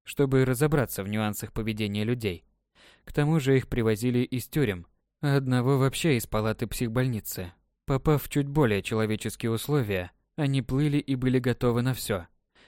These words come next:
лишь бы не попасть обратно и вернуться назад в свое время. А ты успел пробыть здесь год, адаптировался к местным условиям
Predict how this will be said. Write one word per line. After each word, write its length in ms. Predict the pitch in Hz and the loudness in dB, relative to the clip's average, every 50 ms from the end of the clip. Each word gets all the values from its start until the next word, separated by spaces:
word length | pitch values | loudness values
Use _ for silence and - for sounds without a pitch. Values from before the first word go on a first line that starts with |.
| _ _ | _ _
лишь 240 | - 156 143 139 131 | 0 2 2 2 2
бы 120 | 127 135 127 | 2 2 0
не 100 | 127 107 | 0 0
попасть 400 | 127 123 - 127 120 - - 135 | 0 0 0 0 0 0 0 0
обратно 480 | 123 131 147 139 120 - 98 95 92 | 2 2 2 0 0 -2 -6 -6 -4
и 40 | 92 | -4
вернуться 420 | 101 101 104 107 107 104 - 117 | -4 -4 -2 -2 -4 -4 -4 -4
назад 340 | 113 113 110 107 135 123 - | -2 -2 -2 -2 -2 -4 -4
в 40 | - | -6
свое 300 | - 120 120 123 123 123 | -4 -2 0 0 0 0
время. 400 | 123 127 120 104 95 90 87 - _ _ _ _ _ _ _ _ _ _ _ | 0 0 -2 -2 -2 -6 -8 -10 _ _ _ _ _ _ _ _ _ _ _
А 140 | - 143 139 | -4 -2 -2
ты 180 | - - 170 170 | 2 2 2 2
успел 340 | 160 - - - 147 143 | 2 0 0 0 0 2
пробыть 340 | - 131 127 117 123 127 120 | 2 2 0 2 2 2 0
здесь 240 | 120 127 135 131 127 | 2 0 0 0 0
год, 300 | 123 113 92 - - - _ _ _ _ _ _ _ | -2 -4 -4 -4 -8 -16 _ _ _ _ _ _ _
адаптировался 840 | - 135 131 127 135 123 - - 160 156 135 110 104 98 - - 110 | -6 -4 0 0 0 0 0 0 0 0 2 2 0 -2 -2 -4 -6
к 80 | - - | -6 -4
местным 360 | 113 117 110 - - 120 117 | -2 -2 -2 -2 -2 -2 -2
условиям 580 | 127 - - 147 143 127 101 104 98 90 90 | -2 -2 -2 -2 -2 -2 -2 -2 -4 -4 -6